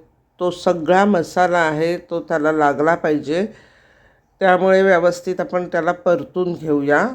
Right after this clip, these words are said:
ह्या वालाला सोलायला थोडी मेहनत असते, पण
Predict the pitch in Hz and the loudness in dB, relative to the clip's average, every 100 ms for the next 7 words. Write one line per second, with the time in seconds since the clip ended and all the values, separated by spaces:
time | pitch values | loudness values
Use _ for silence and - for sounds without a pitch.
0 | - _ _ _ _ _ _ 190 190 190 | -12 _ _ _ _ _ _ 4 6 6
1 | 175 175 175 185 185 185 156 160 165 180 | 6 4 2 0 -2 -4 0 2 2 -2
2 | 185 170 175 165 160 165 175 175 156 151 | -4 -6 -4 -4 -2 -2 -2 -4 -6 -6
3 | - 175 214 - - _ - 170 | -4 -4 -4 -10 -20 _ -4 -2